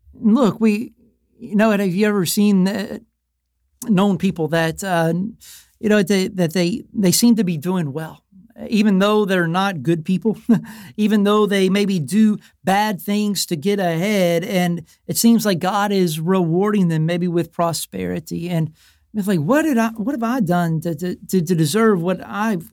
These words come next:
I, I've got?" And, and so that's where this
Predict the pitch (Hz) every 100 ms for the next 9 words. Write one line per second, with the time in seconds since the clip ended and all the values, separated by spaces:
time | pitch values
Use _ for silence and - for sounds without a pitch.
0 | - 185 185 - 185 180 156 - 247 180
1 | 156 156 202 185 - - - - _ _
2 | 220 208 214 247 226 269 - 247 226 214
3 | 220 - 214 202 190 -